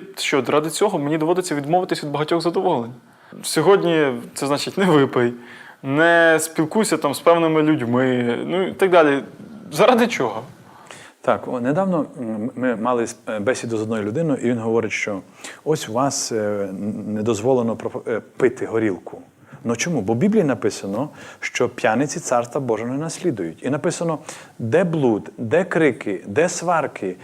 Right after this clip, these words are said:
Speaker 2: де спори, там, де вино і сікера або горілка». І я цим, цій людині, він говорить,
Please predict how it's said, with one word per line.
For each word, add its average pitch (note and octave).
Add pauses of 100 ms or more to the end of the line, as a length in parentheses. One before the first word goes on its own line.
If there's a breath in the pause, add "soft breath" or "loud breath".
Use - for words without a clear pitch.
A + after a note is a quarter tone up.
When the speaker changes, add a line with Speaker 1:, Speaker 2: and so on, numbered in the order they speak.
(220 loud breath)
Speaker 2:
де D#3
спори, A#2 (420)
там, A#2+
де C#3+ (280)
вино G2+ (400)
і G2+ (160)
сікера -
або F#2
горілка». G2+ (1700 loud breath)
І -
я G3
цим, G3+
цій -
людині, E3
він E3
говорить, D#3